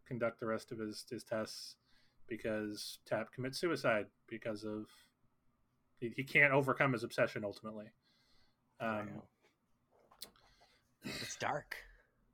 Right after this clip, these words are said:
Speaker 1: Um, the darker one that I think, and this isn't the canon one, apparently you find newspaper clippings in two that make the freedom ending canon. Um, but the truth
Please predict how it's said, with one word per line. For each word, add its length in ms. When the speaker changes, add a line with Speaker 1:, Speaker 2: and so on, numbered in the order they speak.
Speaker 1:
Um, 460
the 160
darker 400
one 200
that 80
I 80
think, 360
and 120
this 160
isn't 200
the 80
canon 420
one, 140
apparently 340
you 80
find 340
newspaper 440
clippings 420
in 180
two 520
that 160
make 320
the 120
freedom 640
ending 340
canon. 400
Um, 440
but 160
the 80
truth 600